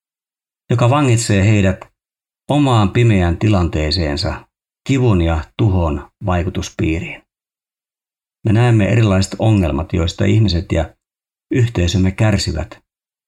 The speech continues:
mutta näemmekö me niiden syiden ulottumisen epäuskon juureen lähteeseen saakka?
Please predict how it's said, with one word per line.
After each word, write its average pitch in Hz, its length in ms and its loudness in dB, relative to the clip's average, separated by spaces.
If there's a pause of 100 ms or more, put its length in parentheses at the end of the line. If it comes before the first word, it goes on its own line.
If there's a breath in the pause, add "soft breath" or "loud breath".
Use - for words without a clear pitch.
(400)
mutta 127 200 -4
näemmekö 104 440 2
me 82 100 0
niiden 82 300 0
syiden 82 480 0
ulottumisen 78 840 -4 (200)
epäuskon 82 760 -4 (240)
juureen 78 680 -2 (160)
lähteeseen 82 680 -4
saakka? - 500 -10